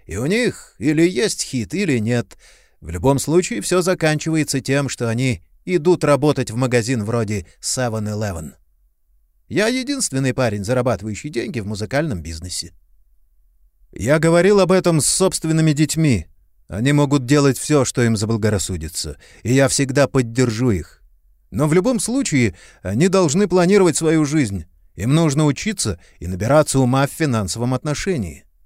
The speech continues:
А я тогда даже не закончил среднюю школу. Пытался играть хэви-метал, курил дурь,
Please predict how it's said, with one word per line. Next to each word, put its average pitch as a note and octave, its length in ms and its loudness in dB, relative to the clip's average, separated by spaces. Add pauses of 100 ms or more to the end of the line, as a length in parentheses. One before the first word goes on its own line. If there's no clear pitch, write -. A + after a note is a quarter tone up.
(600)
А F2+ 120 -6
я C#3 180 2
тогда D3 300 2
даже C#3+ 260 2
не C#3 100 2
закончил C3 500 0
среднюю B2 400 -2
школу. G#2 440 -6 (440)
Пытался F#3 420 2
играть G3 260 2
хэви-метал, D#3+ 720 -2 (240)
курил E3 360 2
дурь, D#3 380 4